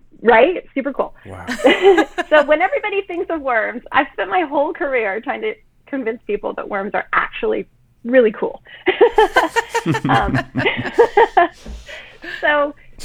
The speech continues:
Speaker 1: when people think of worms, they think of, like, earthworms, right? But these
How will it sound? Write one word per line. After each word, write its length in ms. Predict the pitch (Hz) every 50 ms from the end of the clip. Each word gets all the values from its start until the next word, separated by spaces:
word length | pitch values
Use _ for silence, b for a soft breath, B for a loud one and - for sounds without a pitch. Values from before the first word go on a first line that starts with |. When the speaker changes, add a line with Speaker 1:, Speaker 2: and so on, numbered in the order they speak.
| - -
Speaker 1:
when 180 | - 311 330 302
people 240 | - 403 494 508 508
think 140 | 381 349 311
of 80 | 320 294
worms, 260 | 247 262 269 269 294
they 100 | 269 269
think 140 | 277 262 269
of, 60 | 240
like, 200 | 220 - - - -
earthworms, 580 | - 240 294 294 - 220 202 202 190 185 185 196
right? 440 | 190 196 196 208 226 247 - - _ _ _ _ -
But 200 | - 214 202 208 - -
these 240 | 254 254 294 339